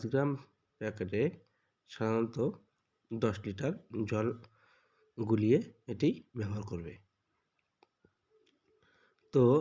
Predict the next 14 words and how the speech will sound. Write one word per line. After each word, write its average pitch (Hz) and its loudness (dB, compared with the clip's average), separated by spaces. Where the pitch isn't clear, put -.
এই 113 -2
সিজেন্টা 135 6
কোম্পানির 151 8
একতারা 117 2
দানা 113 4
আকারে 123 -4
থাকে। 98 -12
তো 117 0
এই 123 2
দানাগুলিকে 127 4
ভালো 110 2
করে 123 4
গু-, 113 -6
গুলিয়ে 123 4